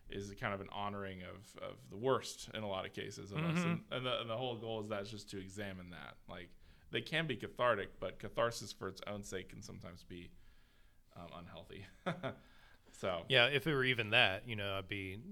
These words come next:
Speaker 2: that would be more interesting than
Speaker 1: Mm-hmm.
Speaker 2: just the, uh, preachiness of it, of, like, we need, you know, to make movies to teach people, you know, certain lessons and to change their way of thinking. And it's just a very condescending approach.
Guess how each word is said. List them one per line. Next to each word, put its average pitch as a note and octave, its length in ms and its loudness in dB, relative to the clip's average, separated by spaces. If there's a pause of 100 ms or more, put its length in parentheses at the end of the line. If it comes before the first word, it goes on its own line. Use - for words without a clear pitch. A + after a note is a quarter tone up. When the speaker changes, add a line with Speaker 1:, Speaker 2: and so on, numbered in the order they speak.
(440)
Speaker 2:
that G2+ 200 0
would F#2+ 160 -8
be F#2+ 140 -4
more F#2+ 200 -8
interesting G2 680 -2
than F#2 120 -6
Speaker 1:
Mm-hmm. A#2 80 -4
Speaker 2:
just G#2+ 380 -2
the, F#2+ 360 -2 (520)
uh, F#2+ 360 2 (100)
preachiness G2+ 600 2
of F#2+ 240 -4
it, F#2 140 -6 (160)
of, G2 340 0
like, F#2 260 -2 (120)
we A#2+ 100 -6
need, G#2 340 -4
you G2+ 100 -6
know, F2+ 240 -6 (500)
to - 100 -6
make G#2+ 220 0
movies G2 480 -4
to F#2 380 -6
teach - 300 -6
people, F2 500 -8 (120)
you G2 140 -8
know, F2+ 320 -6
certain F#2+ 400 -8 (240)
lessons G2 720 -4
and G2 180 -6
to G2 100 -6
change A2 460 0
their G2 220 -2
way F#2+ 220 0
of F2+ 80 -8
thinking. F#2+ 480 -6
And F#2 80 -6
it's F#2 100 -6
just - 180 -6
a G2+ 60 -6
very F#2+ 400 -4 (100)
condescending F#2+ 640 -4
approach. G2 560 -2